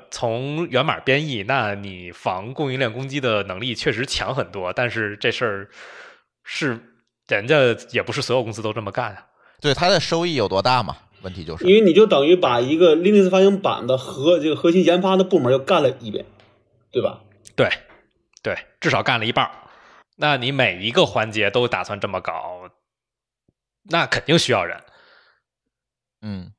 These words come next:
Speaker 2: 但是以前收益是够的呀，
Speaker 1: 对吧？
Speaker 2: 因为市场在增-，增长，
Speaker 1: 对。
Speaker 2: 它的广告收入也在增长，它有足够多的现金去支持我把这件事情做得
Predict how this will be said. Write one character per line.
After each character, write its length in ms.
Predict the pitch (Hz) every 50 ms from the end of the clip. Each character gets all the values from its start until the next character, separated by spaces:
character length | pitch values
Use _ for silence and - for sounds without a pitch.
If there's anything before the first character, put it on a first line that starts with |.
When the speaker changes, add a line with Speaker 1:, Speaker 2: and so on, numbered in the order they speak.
| _ _ _ _
Speaker 2:
但 140 | - 226 262
是 80 | 262
以 100 | 196 139
前 200 | 120 - - 156
收 180 | 175 - 202 202
益 100 | 214 202
是 120 | 190 -
够 200 | 156 - 190 202
的 100 | 151 107
呀， 100 | 95 78
Speaker 1:
对 80 | 110 95
吧？ 80 | 87 147
Speaker 2:
因 60 | 160
为 220 | 165 170 185 190 -
市 180 | - - 208 165
场 140 | 160 101
在 120 | 95 120 120
增-， 260 | - 123 131 135 139 - _ -
增 180 | - 143 139
长， 140 | 139 113 80
Speaker 1:
对。 100 | 76 113
Speaker 2:
它 80 | 117 143
的 60 | 143
广 160 | 127 113 98
告 80 | 107 120
收 160 | 131 - 165
入 140 | 170 170 147
也 100 | 110 92
在 140 | 92 90 90
增 180 | - 104 98 101
长， 140 | 95 80
它 140 | 78 92 135
有 100 | 143 127
足 240 | 110 - - 120 127
够 160 | 135 160 143
多 160 | 131 127 131
的 80 | 131 127
现 240 | 123 - 143 127 117
金 140 | 110 123 117
去 140 | - 127
支 240 | 117 - - 170 226
持 240 | - - - 104 98
我 120 | 92 95
把 120 | 107 98 78
这 100 | 82 98
件 180 | 113 113 107
事 140 | 104 - 135
情 160 | 117 98 90 87
做 240 | - - 156 139 120
得 240 | 98 95 82 -